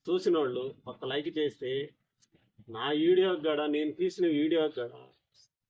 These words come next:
సపోర్ట్గా ఉంటుంది, సపోర్ట్గా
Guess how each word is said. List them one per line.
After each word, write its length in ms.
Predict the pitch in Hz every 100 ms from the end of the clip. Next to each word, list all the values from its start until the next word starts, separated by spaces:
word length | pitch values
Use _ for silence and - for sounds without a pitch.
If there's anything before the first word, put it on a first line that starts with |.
| _ _ -
సపోర్ట్గా 460 | 160 160 180 160 127 107
ఉంటుంది, 240 | - - - _ _ _ _ _ _ _ _ _ _ _ -
సపోర్ట్గా 420 | 135 170 160